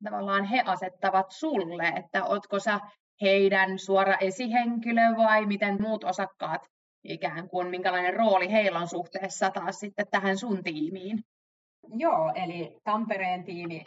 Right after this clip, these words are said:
Speaker 2: olen heidän suora esihenkilönsä ja sit varmaan niin kuin ehkä monessa muussakin asianajotoimistossa, niin totta kai ihmiset tekee töitä myös muille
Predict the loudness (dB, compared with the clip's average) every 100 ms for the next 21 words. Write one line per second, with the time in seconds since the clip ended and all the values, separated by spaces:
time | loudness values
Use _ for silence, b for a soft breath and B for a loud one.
0 | -6 -4 -4 -6 -12 -8 -6 -8 -12 -20
1 | _ -6 -2 0 -2 -6 -20 _ -12 -10
2 | -10 -8 -8 -6 -2 -2 -2 -4 -6 -2
3 | -2 -2 -8 -14 -14 _ _ 0 0 0
4 | -2 -2 -10 -14 -10 -8 -8 -8 -8 -6
5 | -6 -8 -8 -10 -8 -10 -14 -12 -10 -8
6 | -6 -6 -8 -8 -8 -8 -10 -8 -8 -8
7 | -8 -8 -10 -16 _ _ -6 -4 -2 0
8 | -2 -6 -8 -10 -6 -6 -4 -6 -4 -6
9 | -4 -4 -6 -6 _ -14 -12 -12 _ -12
10 | -12 -6 -6